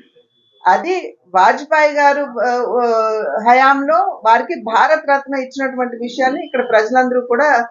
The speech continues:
ఆ, గమనించాలి. అదేవిధంగా వారి జీవితంతో ముడిపడినటువంటి ఐదు ప్రాంతాలు, వారు జన్మించిన ఇల్లు,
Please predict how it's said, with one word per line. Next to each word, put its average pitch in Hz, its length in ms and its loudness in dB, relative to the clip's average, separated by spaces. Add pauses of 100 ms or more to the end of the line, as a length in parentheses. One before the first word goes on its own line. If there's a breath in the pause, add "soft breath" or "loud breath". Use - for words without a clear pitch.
(520)
ఆ, 196 140 2 (120)
గమనించాలి. 240 560 0 (960)
అదేవిధంగా 320 600 2
వారి 277 340 2
జీవితంతో 311 1040 -2
ముడిపడినటువంటి 294 1040 -2
ఐదు 247 260 0
ప్రాంతాలు, 233 540 0
వారు 185 260 2
జన్మించిన 254 520 -2 (760)
ఇల్లు, 226 420 -4